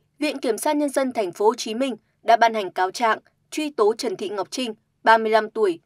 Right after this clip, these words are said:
người mẫu, diễn viên quê Trà Vinh, và Trần Xuân Đông, ba mươi bảy tuổi, ngụ tại quận bảy, Thành phố Hồ Chí Minh, về tội gây rối trật tự công cộng. Đáng nói, trong quá trình mở rộng điều tra vụ án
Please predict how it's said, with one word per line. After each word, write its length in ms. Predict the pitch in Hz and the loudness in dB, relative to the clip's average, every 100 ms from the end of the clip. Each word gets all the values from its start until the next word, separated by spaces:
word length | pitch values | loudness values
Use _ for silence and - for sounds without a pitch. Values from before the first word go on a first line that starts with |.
| - - | -20 -8
người 200 | 233 220 | 0 0
mẫu, 260 | 233 277 | 0 -4
diễn 240 | 262 247 254 | -6 -6 -4
viên 260 | 254 233 | -4 -6
quê 220 | 220 240 226 | -4 -4 -2
Trà 180 | 202 | -4
Vinh, 240 | 180 247 214 _ _ _ _ _ | -4 -4 -6 _ _ _ _ _
và 140 | 214 208 | -2 0
Trần 200 | 214 190 | -2 -4
Xuân 220 | 247 226 | -4 -2
Đông, 220 | 247 220 _ _ - | -2 -2 _ _ 2
ba 100 | 240 | 2
mươi 140 | 240 | 2
bảy 240 | 220 214 170 | 2 2 2
tuổi, 280 | 220 214 339 _ _ - | 2 2 2 _ _ -8
ngụ 180 | 269 | -6
tại 160 | - 226 | -4 -4
quận 260 | 254 226 208 | -4 0 2
bảy, 200 | 208 156 | 2 0
Thành 200 | 208 180 | -6 -6
phố 120 | 202 | 0
Hồ 100 | 220 | 0
Chí 180 | 220 208 | -2 -6
Minh, 220 | 240 233 - _ - | -4 -6 -10 _ -2
về 120 | 214 | 0
tội 240 | 190 220 - | 4 2 2
gây 160 | 220 214 | -2 0
rối 180 | 196 220 | 0 -2
trật 160 | 214 | -4
tự 100 | 196 | -4
công 200 | 170 202 | -4 -2
cộng. 180 | 208 190 - _ _ _ _ _ _ _ | -2 -2 -6 _ _ _ _ _ _ _
Đáng 240 | 190 196 | -2 0
nói, 300 | 202 190 262 - _ - | 2 0 -2 -10 _ -4
trong 220 | 285 254 | -4 2
quá 140 | 214 | 2
trình 260 | 220 254 202 | 2 -4 -2
mở 120 | 196 | -2
rộng 220 | - 226 | -2 -2
điều 160 | 214 190 | 2 2
tra 200 | 240 233 | 4 0
vụ 120 | 233 | 2
án 280 | - 196 | 4 4